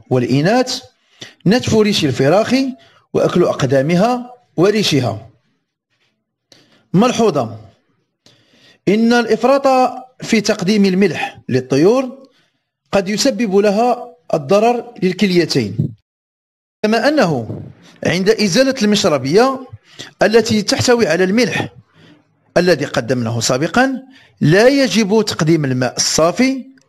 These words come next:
أو الجديد حتى تمر نصف ساعة إلى خمسة وأربعين دقيقة، كما أن الإكثار منه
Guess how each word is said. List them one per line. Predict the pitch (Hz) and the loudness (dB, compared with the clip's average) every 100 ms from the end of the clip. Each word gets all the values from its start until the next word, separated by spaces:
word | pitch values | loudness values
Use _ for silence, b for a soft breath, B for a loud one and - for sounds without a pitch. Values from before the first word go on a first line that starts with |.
| - | 0
أو | 190 131 - | 0 0 -2
الجديد | 120 123 127 220 269 - B B B - | 0 0 0 0 -2 -6 B B B -4
حتى | - 226 220 | -2 0 -2
تمر | - 143 131 147 247 262 - | -2 -2 -2 0 0 -2 0
نصف | 165 220 - | 0 0 0
ساعة | - 147 113 101 113 _ b b b _ - | 0 0 -2 -8 -14 _ b b b _ 0
إلى | 160 208 247 - B B B | 4 4 2 -4 B B B
خمسة | 104 185 - | -4 -2 0
وأربعين | 143 120 113 | 0 -2 -4
دقيقة، | 110 - 147 233 262 254 - B B B B B | -4 -4 -2 0 0 -4 -14 B B B B B
كما | 190 196 254 | 0 2 0
أن | 277 | 0
الإكثار | 269 220 220 - 220 175 135 - | 0 0 -2 0 2 2 0 0
منه | 156 262 233 | 2 2 0